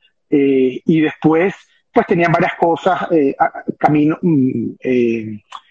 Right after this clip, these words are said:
eh, como esos campos que nosotros teníamos, campamentos, ¿no? Que se iban a un lado y, y hacían ciertas cosas, ayudaban, y en esos, en esas actividades, pues se conocieron,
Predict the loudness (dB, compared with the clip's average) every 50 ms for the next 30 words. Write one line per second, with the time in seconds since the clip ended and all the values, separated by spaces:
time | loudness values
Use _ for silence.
0 | _ _ _ _ -6 -4 -4 -2 -4 -6 -10 _ 0 0 0 0 0 -4 -4 0
1 | 0 0 2 0 0 0 0 0 2 0 0 0 0 0 0 2 2 0 0 -2
2 | -2 -2 -2 0 0 2 2 2 0 0 0 0 0 2 0 0 0 0 0 2
3 | 2 2 2 2 2 2 2 2 2 2 2 2 0 2 0 0 -2 -2 _ _
4 | _ _ _ 0 0 2 2 2 2 0 -2 -2 0 0 2 2 0 -2 -4 -10
5 | -16 -18 -16 -6 -2 -2 -2 0 0 -2 -2 -2 -4 -2 0 0 -2 0 0 -2
6 | -2 0 2 2 2 2 2 2 2 2 0 -2 -2 -6 -12 -4 2 2 4 4
7 | 4 2 0 0 0 -2 _ _ _ 0 2 2 2 0 -2 0 0 0 0 2
8 | 0 0 0 0 0 0 0 0 2 2 2 0 0 -2 -2 -2 -4 -2 -2 -2
9 | -4 -2 -6 -8 -8 -8 2 2 2 2 2 -4 -10 -12